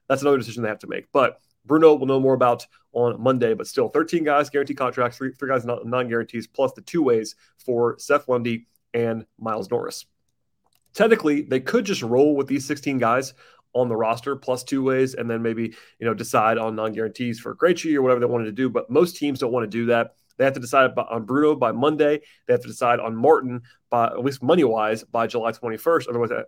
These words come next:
otherwise they have to pay him later on. So I think that not having Garuba makes it more likely that they have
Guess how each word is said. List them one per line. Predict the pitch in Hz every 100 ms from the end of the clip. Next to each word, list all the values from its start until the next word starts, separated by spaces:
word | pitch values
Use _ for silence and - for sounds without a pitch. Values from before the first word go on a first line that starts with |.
| 120
otherwise | 117 117 110
they | - 117
have | 113
to |
pay | - 170 156
him | 120 117 _ -
later | 117 110 131
on. | 165 117 113 - _ _
So | - 151 135 127 123 _ _ _
I | 135
think | 139 190
that | 151 -
not | 123 139 151
having | 131 143 143
Garuba | 123 117 123 151 180 - -
makes | 127 131 131
it | 135
more | 120 123 156
likely | 156 160 185
that | 165
they | 135 127
have | 131 123